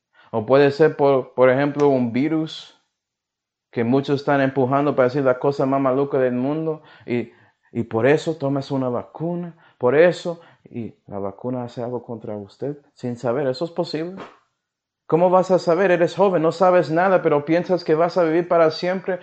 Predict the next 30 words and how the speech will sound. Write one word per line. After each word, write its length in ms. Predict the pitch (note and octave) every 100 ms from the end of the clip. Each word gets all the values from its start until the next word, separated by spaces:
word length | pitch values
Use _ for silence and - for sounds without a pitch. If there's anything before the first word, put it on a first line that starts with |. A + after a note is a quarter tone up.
| - -
y 100 | C#3+
lo 240 | D3 C#3+ D3+
haces 300 | F3 F3 D#3+
porque 280 | D#3 D3+
quieres 360 | A#2+ D3+ D#3+ D#3
mostrar 480 | C#3+ C3 C#3+ D3+ D3
que 100 | C#3+
eres 380 | C3+ C3 A#2 A#2
bueno 380 | A#2+ D3 C#3 C#3
para 360 | C#3 C3 B2+ - _ - - _
el 160 | - A#2+
gobierno 680 | A2 G2+ G#2 C3+ D#3+ D#3 C#3+
y 60 |
su 160 | C3+ A#2+
sociedad, 580 | - C#3 C3+ C3 D3 C#3+
quieres 360 | C#3 C#3 C#3
ayudar 560 | C#3 A#2+ A2 G#2 C3 D3+
a 120 | C3
otros 500 | D3+ E3 E3 D3+ C#3+
y 80 | C3+
todo 380 | D3 D3+ C3+ D3
eso. 240 | D3+ - - _ _ _ _ _ _ _ _ _
"Yo 140 | C#3
estoy 360 | D#3+ E3 D#3 C3+
bien, 200 | C#3 D3
yo 160 | C3+
lo 180 | D3 C#3+
haré." 240 | C3+ C#3+ - _ _ _ _ _ _ _ _ _ _ _ _ _ _ _ _ _ _ _ _ _ _ _ _ _ _ _ _ -
Sí, 60 |
¿verdad? 320 | F#2+ - D3